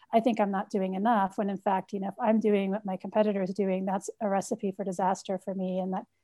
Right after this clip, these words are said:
happened again and again, because, you know, not only was I seeing, um, my teammates and other people training a lot more than it,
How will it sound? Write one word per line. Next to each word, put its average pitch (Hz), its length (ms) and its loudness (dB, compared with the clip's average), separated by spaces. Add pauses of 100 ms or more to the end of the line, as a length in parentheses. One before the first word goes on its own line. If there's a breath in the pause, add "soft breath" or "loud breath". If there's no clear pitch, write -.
happened 220 340 0
again 196 240 -2
and 190 120 -2
again, 196 460 0
because, 202 340 -6 (260 soft breath)
you 262 120 6
know, 254 40 6
not 254 180 8
only 247 280 6
was 202 200 4
I 190 100 4
seeing, 196 600 0 (380 soft breath)
um, 190 260 0
my 202 120 2
teammates 202 540 2
and 214 80 0
other 202 180 2
people 190 400 2
training 202 380 0
a 196 80 2
lot 190 240 4
more 214 400 4
than 190 180 -2
it, 196 120 -6